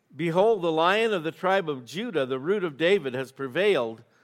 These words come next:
to open the scroll and to loose its seven seals."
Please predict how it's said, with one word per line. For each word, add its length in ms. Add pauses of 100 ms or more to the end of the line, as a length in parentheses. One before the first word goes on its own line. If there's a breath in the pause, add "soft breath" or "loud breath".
(360 soft breath)
to 160
open 320
the 100
scroll 480
and 140
to 80
loose 440
its 320 (100)
seven 440
seals." 640